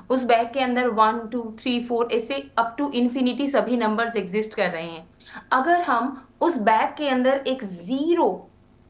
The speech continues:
ज़ीरो we all know कि ज़ीरो को जो रचा था वो आर्यभट्ट जी ने दिया था हमें, और ज़ीरो को अगर हम ऐड कर देते हैं नेचुरल नंबर्स के सेट में, then it becomes the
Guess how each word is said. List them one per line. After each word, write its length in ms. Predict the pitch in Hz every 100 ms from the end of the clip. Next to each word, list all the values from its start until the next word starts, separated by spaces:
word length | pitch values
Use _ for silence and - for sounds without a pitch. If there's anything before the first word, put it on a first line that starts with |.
| _
ज़ीरो 240 | 175 214 240
we 200 | 254 262
all 280 | 233 254 277
know 180 | 269 - - - - -
कि 220 | 240 233
ज़ीरो 320 | 190 185 226
को 240 | 269 285 285
जो 180 | 285
रचा 340 | 277 185 185 240
था 120 | 269
वो 160 | 269 285
आर्यभट्ट 560 | 196 190 226 233 208
जी 160 | 185 220
ने 160 | 226
दिया 320 | 220 185 196 208
था 80 | 220
हमें, 400 | 220 202 214 - - - - -
और 600 | 208 202 190 190 202 196
ज़ीरो 400 | 185 254 254 370
को 120 | 392
अगर 320 | 359 240 247 240
हम 340 | 208 240 -
ऐड 300 | 226 226 294
कर 120 | 285 240
देते 280 | 196 185
हैं 120 | 202 214
नेचुरल 380 | 185 180 214
नंबर्स 320 | 190 185 185 185
के 100 | 208
सेट 320 | - 269 -
में, 220 | 202 196 - - - 240
then 140 | 254
it 80 | 277
becomes 500 | 180 208 202 220 381
the 180 | -